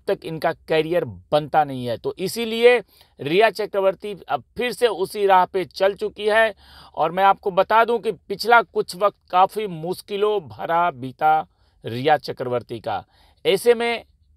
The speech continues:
वो बिल्कुल ही लाइमलाइट से दूर हो गई और उसके खिलाफ पूरे देश में, पूरे विश्व में नेगेटिव बातें चलने लगी,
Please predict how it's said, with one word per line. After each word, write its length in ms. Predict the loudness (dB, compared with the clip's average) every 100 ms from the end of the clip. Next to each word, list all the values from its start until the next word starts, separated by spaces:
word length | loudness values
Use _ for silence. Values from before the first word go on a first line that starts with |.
| _
वो 160 | -8 -8
बिल्कुल 500 | -4 2 2 4 0
ही 80 | 2
लाइमलाइट 520 | 2 2 2 0 0
से 140 | -6
दूर 380 | -6 0 0 4
हो 160 | 4 4
गई 300 | 0 -2 -10 _ _ _ 2
और 200 | 2 2
उसके 440 | -2 -4 0 -2
खिलाफ 560 | -2 0 2 2 -6 _ _ _ -6
पूरे 240 | 0 2
देश 480 | 0 6 6 6 -2
में, 280 | -10 -10 -12 _ _ _ -12
पूरे 200 | -2 -2
विश्व 500 | -2 -2 -4 -2 -4
में 280 | -4 -8 -8 _ _ -14
नेगेटिव 480 | -10 -4 -4 -4 -8
बातें 420 | 2 2 2 -6
चलने 420 | -6 -6 -4 -4
लगी, 320 | -6 -8 -12